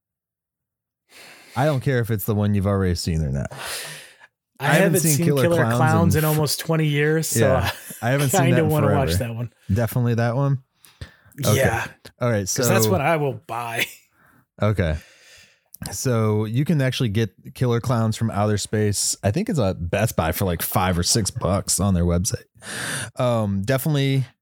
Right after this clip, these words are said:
Speaker 1: uh, check that film out too before we talk about it. We will do a double feature,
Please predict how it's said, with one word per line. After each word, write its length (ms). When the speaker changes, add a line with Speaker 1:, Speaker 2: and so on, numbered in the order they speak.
Speaker 1:
uh, 300
check 300
that 220
film 220
out 220
too 260
before 320
we 160
talk 300
about 320
it. 180
We 140
will 140
do 300
a 200
double 300
feature, 600